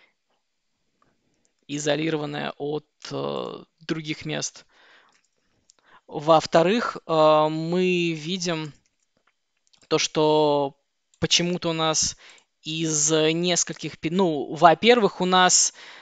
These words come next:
э, в коде существует три переменные, которые называются буквой А.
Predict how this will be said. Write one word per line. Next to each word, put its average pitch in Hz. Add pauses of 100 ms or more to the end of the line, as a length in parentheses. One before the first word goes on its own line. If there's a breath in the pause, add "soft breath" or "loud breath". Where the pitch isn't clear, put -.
(280 loud breath)
э, -
в 151
коде 165
существует 170 (260)
три 196
переменные, 190 (320 loud breath)
которые 160
называются 165
буквой 156
А. 151